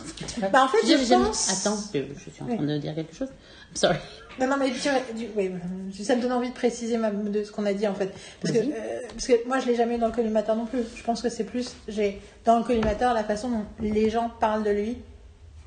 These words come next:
Speaker 2: et réagissent
Speaker 1: Comme
Speaker 2: autour
Speaker 1: j'avais
Speaker 2: de
Speaker 1: bien
Speaker 2: lui.
Speaker 1: compris, c'était juste après mon point de vue par rapport à ce que vous
Speaker 2: Mhm.
Speaker 1: avez dit toutes les deux, de deux choses différentes. Et maintenant, c'était
Speaker 2: Mhm.
Speaker 1: ma perception du truc, ou, euh, par rapport à Chalamet, que moi, je l'avais, j'ai jamais eu dans, je l'ai jamais, euh,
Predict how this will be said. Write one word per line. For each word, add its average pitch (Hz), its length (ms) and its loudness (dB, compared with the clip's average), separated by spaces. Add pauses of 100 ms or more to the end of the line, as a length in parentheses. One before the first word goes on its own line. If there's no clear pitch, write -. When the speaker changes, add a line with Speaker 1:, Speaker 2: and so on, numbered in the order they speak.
Speaker 2:
et 202 60 -2
réagissent 202 340 2
Speaker 1:
Comme 311 140 4
Speaker 2:
autour 339 40 4
Speaker 1:
j'avais 220 140 4
Speaker 2:
de 220 60 2
Speaker 1:
bien 214 80 4
Speaker 2:
lui. 214 80 2
Speaker 1:
compris, 208 320 0
c'était 180 240 -6
juste 180 200 0
après 185 180 0
mon 202 360 2
point 196 140 0
de 185 40 2
vue 185 100 0
par 202 140 2
rapport 190 240 0
à 180 80 0
ce - 80 -8
que 208 80 -2
vous 185 160 2
Speaker 2:
Mhm. 190 60 4
Speaker 1:
avez 180 160 2
dit 196 120 -2
toutes 202 140 -6
les 170 100 2
deux, 175 140 0
de 196 80 0
deux 170 140 -2
choses 180 200 -6
différentes. 170 460 -2 (380)
Et 175 40 -2
maintenant, 175 240 0
c'était 175 240 -2
Speaker 2:
Mhm. 151 100 0 (240)
Speaker 1:
ma 175 140 2
perception 190 500 -2
du 202 140 0
truc, 208 260 0 (380)
ou, 185 200 -2 (120)
euh, 156 240 0 (460)
par 170 100 -2
rapport 151 240 0
à 147 60 -4
Chalamet, 170 360 2
que 170 100 -4
moi, 170 200 4
je 180 80 0
l'avais, 156 280 2
j'ai 170 140 -2
jamais 180 260 4
eu 190 40 2
dans, 175 260 2
je 170 60 -6
l'ai 180 100 2
jamais, 196 380 2
euh, 165 300 0